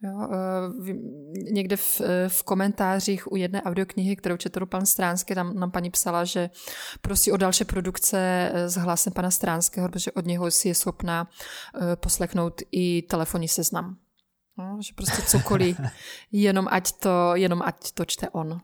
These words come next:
Speaker 1: Jo, takže opravdu je to jedna z, jeden z top, z top hlasu.
Speaker 2: Predpokladám, že ten telefónny zoznam by už dávno vyšiel, len kvôli G D P R je to asi veľa vybavovačiek, <laughs> e,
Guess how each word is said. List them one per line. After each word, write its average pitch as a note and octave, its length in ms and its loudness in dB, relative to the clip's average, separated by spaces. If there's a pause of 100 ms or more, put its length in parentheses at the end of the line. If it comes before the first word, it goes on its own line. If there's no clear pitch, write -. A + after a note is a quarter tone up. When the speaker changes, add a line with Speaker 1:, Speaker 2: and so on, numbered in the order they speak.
(500)
Speaker 1:
Jo, F#3 480 -6
takže F#3 220 -4
opravdu F3+ 280 0
je E3+ 100 0
to F3+ 320 -2
jedna F3+ 380 -2
z, - 540 2 (300)
jeden F3+ 280 2
z - 120 2
top, - 300 -2 (600)
z - 120 -12
top F3 180 -6
hlasu. - 440 -8 (1600)
Speaker 2:
Predpokladám, C3 460 0
že C3+ 80 0
ten B2+ 260 0
telefónny B2+ 440 0
zoznam B2+ 320 2
by C3 80 4
už B2+ 160 2
dávno B2+ 240 2
vyšiel, A#2+ 400 2
len A2+ 240 2
kvôli A#2+ 320 0
G A#2+ 80 -4
D A#2+ 160 0
P A#2+ 160 0
R A#2 160 2
je A2+ 80 -4
to A2+ 80 2
asi A#2+ 160 0
veľa A2+ 240 2
vybavovačiek, A2 760 2
<laughs> - 20 -8
e, B2+ 40 2